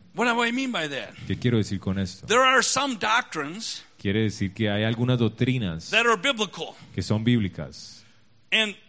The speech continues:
Speaker 1: they're not gonna change ever.
Speaker 2: y ellas nunca van a cambiar.
Speaker 1: Jesus said, "You must be born again."
Speaker 2: Jesús dijo, "Necesitan nacer de
Speaker 1: He
Speaker 2: nuevo."
Speaker 1: didn't say,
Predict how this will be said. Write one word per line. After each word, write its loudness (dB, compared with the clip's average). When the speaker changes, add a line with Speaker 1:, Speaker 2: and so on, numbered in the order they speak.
Speaker 1:
they're 2
not 0
gonna 0
change 0
ever. 0
Speaker 2:
y 0
ellas 0
nunca 0
van 0
a -2
cambiar. -2
Speaker 1:
Jesus -2
said, -2
"You -8
must -2
be -4
born -4
again." -12
Speaker 2:
Jesús -2
dijo, 4
"Necesitan -2
nacer 0
de 0
Speaker 1:
He 0
Speaker 2:
nuevo." 2
Speaker 1:
didn't 2
say, 2